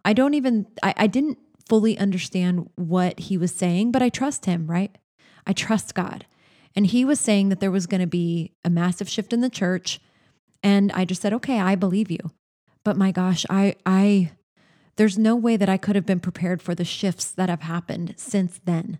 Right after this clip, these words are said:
since he spoke that word over me in December of twenty nineteen. Here we are two years later. And I am watching things shift in the church. I'm watching what church looks like change. I'm watching people step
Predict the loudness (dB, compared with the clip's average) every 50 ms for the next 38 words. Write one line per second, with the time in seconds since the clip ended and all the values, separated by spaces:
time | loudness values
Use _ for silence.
0 | -14 _ _ -6 -2 0 0 0 0 -2 -6 -6 -4 -4 -2 -2 -2 -2 -4 -8
1 | -10 -8 -2 0 0 0 0 0 0 0 0 0 -4 -4 -4 -4 -4 -2 -2 -2
2 | -2 -2 -2 -2 -2 -4 -4 -4 -6 -6 -6 -8 -6 -4 -4 -4 -2 -4 -4 -4
3 | -4 -4 -4 -6 -8 -8 -8 -6 -4 -2 -2 -2 -4 -6 -6 -10 -10 -10 -8 -8
4 | -8 -8 -8 -4 -2 -2 -2 -2 -4 -6 -6 -6 -4 -4 -2 -2 -4 -4 -4 -6
5 | -6 -6 -6 -8 -12 -14 -16 _ _ _ _ -20 -20 -20 -20 -16 -4 -4 -2 0
6 | 2 2 4 4 4 4 4 2 2 0 0 -2 -2 -6 -6 -6 -6 -10 -12 -14
7 | -16 _ -2 -2 0 0 0 -4 -4 -8 -4 -2 -2 -2 -2 -6 -10 -18 -18 -8
8 | -4 -2 -2 -2 -4 -4 -4 -2 -2 -2 -4 -6 -6 -2 0 0 2 2 2 2
9 | 2 0 0 0 0 0 0 -2 -4 -8 -18 -20 -20 -8 -4 -4 -4 -2 -2 -4
10 | -4 -4 -4 -4 -4 -2 0 -2 -2 -2 -6 -4 -2 -2 -2 -4 -6 -6 -2 0
11 | 0 0 0 -2 -4 -4 -2 0 2 2 2 2 2 0 0 0 -2 -2 -2 -2
12 | -2 -4 -4 -4 -2 -2 -2 0 0 -2 -4 -8 -16 -20 -20 -20 -16 -12 -12 -2
13 | 0 0 0 0 -2